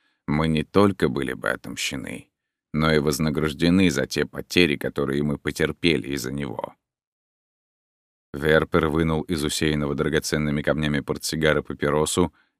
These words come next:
и закурил ее. «А ты подумал о том, как заставить его заплатить?» — спросил он. «У него есть жена», — отвечал араб. «Она, как говорят, очень красива.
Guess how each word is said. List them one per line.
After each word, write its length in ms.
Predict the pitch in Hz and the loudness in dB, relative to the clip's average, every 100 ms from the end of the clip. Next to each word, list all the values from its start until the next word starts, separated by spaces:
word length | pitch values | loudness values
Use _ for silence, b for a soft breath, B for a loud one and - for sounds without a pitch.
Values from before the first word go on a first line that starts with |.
| - | -2
и 80 | 98 | 0
закурил 520 | 80 82 76 69 65 | 0 0 0 2 0
ее. 220 | 62 - _ _ _ _ _ _ _ _ _ _ _ _ | -4 -10 _ _ _ _ _ _ _ _ _ _ _ _
«А 160 | 71 69 | -2 -2
ты 360 | - 78 76 | -2 0 2
подумал 460 | - 76 107 147 104 | 2 4 6 8 6
о 80 | 85 | 6
том, 240 | 87 85 | 4 2
как 340 | - 101 78 | 4 4 4
заставить 640 | 73 73 - 80 82 87 - | 0 -4 0 2 4 2 2
его 180 | 69 71 | 0 -2
заплатить?» — 720 | 80 80 82 - 57 - - _ _ _ _ _ _ _ _ _ | -2 0 0 -2 -8 -10 -14 _ _ _ _ _ _ _ _ _
спросил 540 | - - 80 - 80 73 | -12 2 2 4 0 0
он. 300 | 73 65 60 _ _ _ _ _ _ - | -2 -2 -6 _ _ _ _ _ _ -12
«У 120 | 71 | -8
него 320 | 73 69 71 | -6 -4 -2
есть 260 | 71 64 62 | -2 -4 -6
жена», — 560 | 62 62 53 - - - _ _ _ _ _ _ | -8 -8 -6 -8 -8 -14 _ _ _ _ _ _
отвечал 500 | 78 76 73 80 76 | -4 -2 0 2 4
араб. 280 | 76 64 - _ _ _ _ _ _ _ 71 | 4 2 -6 _ _ _ _ _ _ _ -4
«Она, 280 | 73 69 | -2 -2
как 220 | 69 71 62 | -4 -6 -2
говорят, 460 | 73 73 71 69 | 0 0 -2 -2
очень 280 | 73 - 71 | -4 -4 -4
красива. 800 | 71 73 - - 98 - - | -4 -4 -4 -4 -4 -8 -14